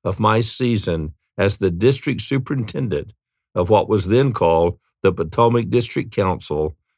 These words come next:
of the Assemblies of God. During the sabbatical, I visited with Doctor Howard Hendricks, the mentoring guru of my day, and asked him what he would say to ministers to encourage them if he were in my role.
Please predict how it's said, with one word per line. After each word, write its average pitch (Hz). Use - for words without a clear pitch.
of 90
the 90
Assemblies 85
of 80
God. 78
During 185
the 175
sabbatical, 101
I 107
visited 110
with 92
Doctor 107
Howard 104
Hendricks, 95
the 101
mentoring 98
guru 98
of 92
my 92
day, 80
and 90
asked 101
him 101
what 117
he 147
would 147
say 135
to 147
ministers 127
to 107
encourage 107
them 80
if 87
he 104
were 90
in 85
my 85
role. 80